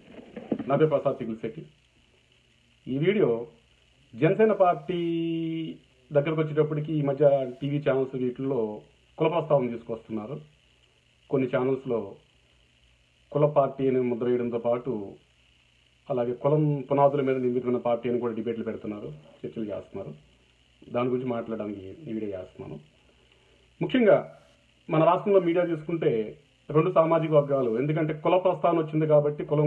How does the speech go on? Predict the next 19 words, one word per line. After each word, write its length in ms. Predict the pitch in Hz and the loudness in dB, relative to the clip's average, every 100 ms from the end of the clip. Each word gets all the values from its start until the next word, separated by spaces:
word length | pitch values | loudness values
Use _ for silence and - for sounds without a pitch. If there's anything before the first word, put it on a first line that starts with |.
| 147 | 2
గురించి 180 | 147 131 | 0 -2
విపులంగా 320 | 131 147 147 135 | -2 2 2 2
మాట్లాడుకోవాలి. 640 | 123 131 120 120 120 123 - - _ _ _ _ | 0 -2 -2 -2 -2 -4 -8 -16 _ _ _ _
ఇక్కడ 140 | 147 135 160 | -8 -2 0
దాపరికాలు 480 | 151 156 151 147 143 | 2 4 6 6 4
లేవు, 120 | 147 - _ _ _ _ _ _ _ | -4 -6 _ _ _ _ _ _ _
దాచుకోవడాలు 580 | 110 131 147 143 131 131 | -2 0 2 4 4 2
లేవు, 120 | 156 - - _ _ _ _ _ _ _ _ _ _ | 0 -4 -12 _ _ _ _ _ _ _ _ _ _
అంతా 180 | 135 156 147 | -4 0 2
మనం 160 | 123 107 98 - _ _ _ - | 0 -4 -10 -20 _ _ _ 2
మాట్లాడుకోవాల్సిందే. 680 | 147 147 123 113 104 92 - _ _ _ _ - | 2 2 0 -4 -8 -12 -16 _ _ _ _ -8
ఆ 60 | - 151 139 | -8 -2 0
జనసేన 280 | 151 160 151 | 2 2 4
పార్టీలో 280 | 147 151 151 156 - - 139 | 4 4 0 0 -10 -12 -6
విషయంలో 300 | - 147 139 | 0 0 0
కులం 260 | 135 139 | 0 0
తీశారు 220 | 127 120 107 | -2 -4 -6
కాబట్టి. 280 | 104 - - - _ _ _ _ _ _ 151 | -10 -12 -18 -20 _ _ _ _ _ _ 2
రాష్ట్రంలో 440 | 208 247 233 | 2 2 4